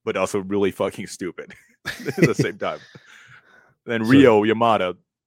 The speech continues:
Speaker 1: just straight dumbass. Like, they just confirm it that she's a s-, straight up idiot. <laughs> You're obviously Anya. She's four. I know that might be unfair calling a four-year-old a fucking idiot, but you know
Speaker 2: But
Speaker 1: what?
Speaker 2: who cares, dude? She's still
Speaker 1: She's an
Speaker 2: stupid.
Speaker 1: idiot.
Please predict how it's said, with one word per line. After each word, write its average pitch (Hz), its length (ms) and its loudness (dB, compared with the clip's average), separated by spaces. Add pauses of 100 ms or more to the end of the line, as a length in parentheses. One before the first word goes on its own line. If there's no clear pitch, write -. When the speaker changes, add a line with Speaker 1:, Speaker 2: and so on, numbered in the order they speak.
(180)
Speaker 1:
just - 140 -16
straight 101 180 -4
dumbass. 85 400 -8 (580)
Like, 104 140 -6
they 110 80 -6
just 104 140 -10
confirm 101 340 -4
it 92 180 -6
that 101 140 -6
she's 95 160 -14
a 95 40 -10
s-, - 160 -16 (240)
straight 101 240 -6
up 90 120 -4
idiot. 90 340 -8
<laughs> - 640 -20 (1160)
You're 123 380 4 (260)
obviously 98 760 -4 (120)
Anya. 104 380 -2
She's 104 300 -10
four. 101 420 0 (100)
I 104 180 -4
know 101 200 -4
that 104 180 -6
might 107 160 -2
be 104 100 -2
unfair 107 420 -4 (200)
calling 110 280 -2
a 98 40 -4
four-year-old 98 520 -2
a 90 60 -6
fucking 104 340 -10
idiot, 95 400 -8
but 95 140 -8
you 110 100 -12
know 101 140 -4
Speaker 2:
But 120 100 6
Speaker 1:
what? 123 60 2
Speaker 2:
who 127 100 2
cares, 117 280 2
dude? 113 180 -2
She's - 180 -10
still - 180 -2
Speaker 1:
She's 107 320 -2
an 117 80 -4
Speaker 2:
stupid. 147 120 2
Speaker 1:
idiot. 127 160 0